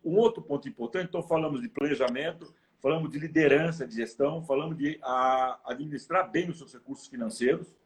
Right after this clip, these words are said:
a administrar a situação. A outra é o seu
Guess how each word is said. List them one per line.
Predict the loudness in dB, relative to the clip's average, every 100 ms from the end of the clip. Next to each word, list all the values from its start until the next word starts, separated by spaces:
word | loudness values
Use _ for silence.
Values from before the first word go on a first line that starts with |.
| _ _
a | -4
administrar | -2 2 0 2 -2
a |
situação. | -2 -4 0 0 -2 -18 -20 -6 8
A | 12
outra | 12 10 4 -10 -4
é | -4
o | -4
seu | -12 -2 -2 -2 -14